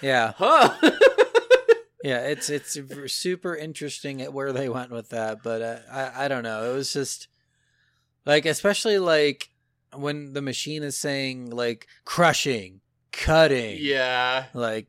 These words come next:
Speaker 1: canning,
Speaker 2: Dicing.
Speaker 1: Miss Peaches
Speaker 2: Yeah.
Speaker 1: is gone." And it's just like, like,
Speaker 2: <laughs>
Speaker 1: "Holy shit, what the fuck happened?"
Speaker 2: Miss Peaches is cat food. <laughs>
Speaker 1: Yeah, it's just so, it's so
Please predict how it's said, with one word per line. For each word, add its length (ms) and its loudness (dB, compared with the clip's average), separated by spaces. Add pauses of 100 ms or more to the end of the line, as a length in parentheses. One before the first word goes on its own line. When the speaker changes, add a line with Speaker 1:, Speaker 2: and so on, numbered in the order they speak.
(120)
Speaker 1:
canning, 540 2
Speaker 2:
Dicing. 600 -8 (220)
Speaker 1:
Miss 240 -4
Peaches 380 -2
Speaker 2:
Yeah. 340 -4
Speaker 1:
is 520 -4 (180)
gone." 840 -8
And 140 -6
it's 220 -2
just 100 -6
like, 160 -2
like, 160 -4
Speaker 2:
<laughs> 0 -
Speaker 1:
"Holy 340 -4
shit, 360 0
what 100 -4
the 80 -4
fuck 320 -8
happened?" 580 -4 (800)
Speaker 2:
Miss 300 -14
Peaches 540 -12
is 460 -14 (200)
cat 420 -2
food. 600 -10
<laughs> 100 -20
Speaker 1:
Yeah, 280 4
it's 140 2
just 360 0
so, 380 4
it's 240 -2
so 240 -6